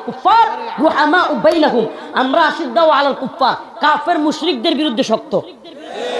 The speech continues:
কাফের মুশরিকদের বিরুদ্ধে শক্ত। কারণ কি? এটা আল্লাহ বলছে। কে বলছে? এটা ইমানের দাবি। কিন্তু রুহামাউ বাইনাহুম, রাসূল বলেছেন, আমি এবং আমার সাহাবায়ে কেরাম, আল্লাহ নিজে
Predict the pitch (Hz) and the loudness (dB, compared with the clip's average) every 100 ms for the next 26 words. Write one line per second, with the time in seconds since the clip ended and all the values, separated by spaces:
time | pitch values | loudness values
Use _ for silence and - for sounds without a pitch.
0 | - 247 269 311 302 302 302 226 320 294 | 0 2 2 2 2 0 -2 0 2 4
1 | 330 226 403 427 - - - - - - | 2 4 2 2 -2 -12 -14 -14 -12 -4
2 | 285 - - 269 294 294 294 370 320 277 | -2 0 0 -2 0 0 0 0 2 2
3 | 269 233 214 185 - 302 302 - 320 247 | 2 2 0 -4 0 2 2 2 0 0
4 | - - - - - 294 - - 302 294 | -4 -14 -16 -18 -16 -16 -8 0 2 4
5 | 302 302 226 247 214 190 - - 269 208 | 4 2 2 0 0 -4 -10 -8 -8 -2
6 | 277 220 254 302 330 294 269 269 240 226 | 0 0 2 2 2 2 0 2 0 -2
7 | 170 - 214 220 294 254 247 262 233 254 | -6 -10 -8 -6 -2 0 0 0 0 0
8 | 311 285 277 262 247 233 240 247 220 233 | 2 0 2 0 0 0 0 2 0 2
9 | 233 170 - - 269 269 277 320 | 0 0 -8 -4 0 0 2 2